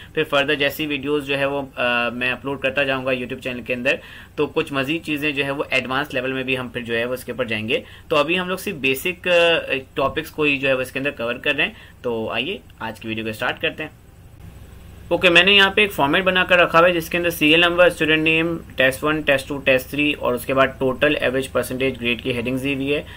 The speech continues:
जिसके अंदर हम लोग formulas apply करेंगे and then फिर नीचे, अ, highest, lowest और count के फॉर्मूला को जो है हम apply करने वाले हैं।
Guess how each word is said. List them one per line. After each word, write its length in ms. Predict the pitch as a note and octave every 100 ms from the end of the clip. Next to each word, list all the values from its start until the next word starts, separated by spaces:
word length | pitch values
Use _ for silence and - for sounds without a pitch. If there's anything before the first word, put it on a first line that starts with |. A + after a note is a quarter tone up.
| - - A#2
जिसके 240 | B2+ C#3
अंदर 160 | C#3 C#3
हम 180 | C#3+
लोग 140 | C#3+ C3+
formulas 380 | C3 B2+ C#3 C#3+
apply 260 | C#3 C#3+
करेंगे 420 | D3 D3 D3 D3+ D#3+ - - B2+
and 240 | C3 C3
then 220 | C3+ C3+
फिर 100 | C#3
नीचे, 500 | C3 B2+ A2+ D3 D3
अ, 340 | - B2 A#2+ A2+
highest, 480 | B2 B2 C#3+ D3 B2+
lowest 340 | B2 C#3 D3
और 360 | - A#2+ B2 B2+ B2+ C3 - -
count 300 | C3+ C3+ D#3+
के 60 | D#3+
फॉर्मूला 360 | C#3 B2+ B2 A#2+
को 140 | B2
जो 100 | A2+
है 60 | A#2
हम 200 | A#2 G#2+
apply 280 | G#2+ A2
करने 220 | G#2+ G2+ G2
वाले 240 | F#2+ F#2
हैं। 120 | F#2+